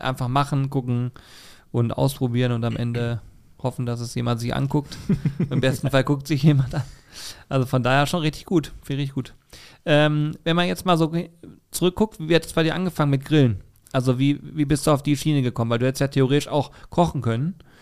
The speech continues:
Speaker 1: Äh,
Speaker 2: Ja.
Speaker 1: aber es ist ja eher schon fokussiert so, na, wobei, es stimmt nicht ganz.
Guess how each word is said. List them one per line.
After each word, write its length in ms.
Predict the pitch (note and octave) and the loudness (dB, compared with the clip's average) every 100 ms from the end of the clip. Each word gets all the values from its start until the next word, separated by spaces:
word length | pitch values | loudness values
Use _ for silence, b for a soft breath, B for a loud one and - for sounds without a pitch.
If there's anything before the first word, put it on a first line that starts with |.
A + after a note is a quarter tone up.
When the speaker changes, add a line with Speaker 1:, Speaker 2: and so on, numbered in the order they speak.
| b b | b b
Speaker 1:
Äh, 260 | C3 B2+ C3 | -2 0 -2
Speaker 2:
Ja. 60 | |
Speaker 1:
aber 200 | - C3+ | -2 -2
es 80 | C#3 | -2
ist 120 | C#3 | -2
ja 60 | C#3+ | -2
eher 260 | C3 D3+ C#3+ | 2 4 4
schon 400 | D3 C#3+ C#3+ C#3+ | 2 2 0 -2
fokussiert 640 | - C#3+ C#3 - D3+ D3 | -4 -2 -2 0 -2 0
so, 320 | C#3 C3+ C3+ C#3 B _ - | 0 2 0 -2 B _ -10
na, 340 | F3+ E3+ F#3 F#3+ | -2 0 0 0
wobei, 260 | D#3+ F#3 | 0 2
es 60 | E3+ | 2
stimmt 200 | - B3 | 0 0
nicht 160 | D3+ - | 0 2
ganz. 420 | A#2 A2 - | 0 -2 -10